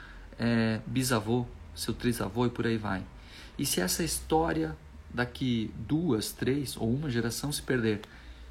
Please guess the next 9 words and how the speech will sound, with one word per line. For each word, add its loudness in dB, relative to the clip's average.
e 2
ninguém 6
mais 4
conseguir 4
as 4
informações -2
e -6
conseguir -2
voltar? 0